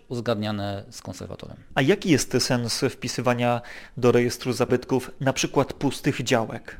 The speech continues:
Speaker 1: Konserwator, e, cały czas prowadzi postępowanie, ono nie jest jeszcze zakończone.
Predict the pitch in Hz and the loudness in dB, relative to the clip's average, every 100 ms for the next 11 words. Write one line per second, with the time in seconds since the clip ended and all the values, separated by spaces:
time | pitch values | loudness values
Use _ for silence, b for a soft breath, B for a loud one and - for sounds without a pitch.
0 | - 131 120 127 135 135 131 123 123 123 | -4 -2 0 2 2 6 6 6 2 0
1 | 120 117 156 135 131 - 123 117 - - | 0 2 6 6 6 4 4 4 -4 -12
2 | - 127 131 120 127 123 - 123 139 127 | -4 0 2 2 -2 -4 -2 -2 0 0
3 | 127 151 143 135 131 - 120 139 123 - | 0 0 0 2 0 0 2 2 2 0
4 | 120 - 117 117 120 113 117 120 127 135 | -4 -2 0 0 0 0 0 2 2 2
5 | 139 | 0